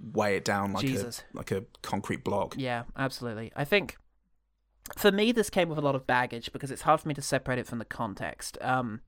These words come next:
Speaker 1: Yeah.
Speaker 2: because it's a crime movie, but it belongs in a very specific subgenre that I kind of hate. Really depressing
Speaker 1: Yeah.
Speaker 2: British crime thrillers.
Speaker 1: <laughs> Yeah.
Speaker 2: There's been a bunch, often involving Danny Dyer or sometimes Liam
Speaker 1: Yeah.
Speaker 2: Neeson or similar.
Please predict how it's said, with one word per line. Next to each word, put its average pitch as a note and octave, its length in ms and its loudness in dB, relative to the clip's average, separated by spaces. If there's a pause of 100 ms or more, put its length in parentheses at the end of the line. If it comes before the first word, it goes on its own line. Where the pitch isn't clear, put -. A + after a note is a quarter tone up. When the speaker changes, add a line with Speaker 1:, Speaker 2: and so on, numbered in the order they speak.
(200)
Speaker 1:
Yeah. - 180 -2 (560)
Speaker 2:
because E3+ 240 2
it's E3+ 120 0
a D#3 40 -4
crime F#3 440 8
movie, C#3 260 4
but B2+ 120 0
it A#2+ 80 2
belongs D3 400 6
in C#3+ 60 4
a C3+ 60 4
very C#3+ 300 4
specific B2+ 460 -4
subgenre A#2+ 680 2
that A#2 100 -6
I A#2 80 -4
kind A#2+ 260 0
of A2+ 80 -4
hate. A2+ 440 -4 (420)
Really D#3+ 480 4
depressing C#3+ 720 2
Speaker 1:
Yeah. B2+ 80 -4
Speaker 2:
British B2+ 380 -4
crime A#2 300 -2
thrillers. E2 520 -6 (220)
Speaker 1:
<laughs> - 40 -20 (480)
Yeah. E2+ 200 -2
Speaker 2:
There's C3+ 140 2
been E3+ 160 10
a F#3+ 40 10
bunch, C3+ 460 6 (300)
often - 320 10
involving D3 440 8
Danny C#3 300 8
Dyer B2 440 4 (260)
or B2 260 4
sometimes A#3+ 560 10
Liam B2+ 320 6
Speaker 1:
Yeah. B2+ 80 2
Speaker 2:
Neeson A#2+ 320 -2
or B2+ 100 -2
similar. A2+ 580 0